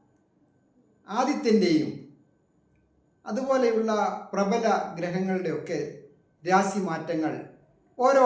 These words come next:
ആഴ്ചയിലും മാറുന്നതൊക്കെ ശ്രദ്ധിക്കാറുണ്ട്. ഈ മാസം, അതായത് ഫെബ്രുവരി മാസത്തിലെ ഏറ്റവും പ്രത്യേകത എന്ന് പറയുന്നത്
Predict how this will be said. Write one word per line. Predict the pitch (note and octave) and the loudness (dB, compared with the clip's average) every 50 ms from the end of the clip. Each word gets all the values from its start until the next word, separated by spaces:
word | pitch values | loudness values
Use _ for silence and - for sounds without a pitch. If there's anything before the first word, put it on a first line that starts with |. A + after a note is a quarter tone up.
| A#3 G#3+ | 6 6
ആഴ്ചയിലും | A3 A3 A3 A3 A3 A#3 A3+ A3 G#3+ G#3 G3+ F#3+ | 4 2 2 0 0 2 4 4 4 4 2 0
മാറുന്നതൊക്കെ | F3+ F3 F3 F3 F3 F3 E3+ D#3 D#3 D3+ - D#3+ C#3+ C3+ B2 B2 - - - _ _ _ _ _ _ _ _ - | 0 0 -2 -2 -4 -4 -4 -4 -6 -6 -6 -6 -6 -6 -6 -8 -12 -16 -20 _ _ _ _ _ _ _ _ -6
ശ്രദ്ധിക്കാറുണ്ട്. | - B3+ A#3+ G#3 A#3+ - G#3 F#3 E3+ - - G#2+ G#2 - - - _ _ _ _ _ _ _ _ _ _ _ _ _ _ _ _ _ _ _ _ _ _ _ _ _ _ _ _ _ _ _ _ _ _ _ _ _ _ _ _ _ _ _ _ _ - G#3+ C#4 | -2 0 2 2 2 4 4 4 4 2 -2 -6 -8 -12 -18 -20 _ _ _ _ _ _ _ _ _ _ _ _ _ _ _ _ _ _ _ _ _ _ _ _ _ _ _ _ _ _ _ _ _ _ _ _ _ _ _ _ _ _ _ _ _ -4 2 4
ഈ | F4 F#4+ F#4+ C#4+ | 6 6 6 6
മാസം, | A#3 A#3 A#3+ A3 G#3 - D3+ - - - - | 4 4 2 0 0 -2 -4 -6 -10 -12 -4
അതായത് | G3 G#3 G#3 G#3 G#3 A3+ B3 A#3+ | -2 0 2 2 2 2 0 0
ഫെബ്രുവരി | A#3 G#3+ - B3 B3+ B3+ A#3+ A#3+ A#3 G#3+ G3+ | 0 -2 0 2 4 4 4 4 2 0 0
മാസത്തിലെ | G3 F#3+ G3 G3 F#3+ - F#3+ F#3+ F#3+ F#3 F#3 | -2 -2 -4 -6 -6 -4 -4 -2 0 0 0
ഏറ്റവും | F#3 F#3+ G#3 G#3 G3+ G3+ G3+ G3 F#3+ F#3 | -2 0 0 0 2 2 0 -2 -4 -6
പ്രത്യേകത | E3+ E3 - A3 A3 A3 G#3+ A3 G#3 G3+ F#3+ F#3 F3 | -6 -8 -4 0 2 4 4 4 4 2 2 0 -2
എന്ന് | F3 F3 E3+ D#3+ | -4 -4 -4 -2
പറയുന്നത് | D#3 D#3 D#3 D#3 D#3 D#3 D3 C3+ | -2 -2 -2 -2 -4 -4 -4 -4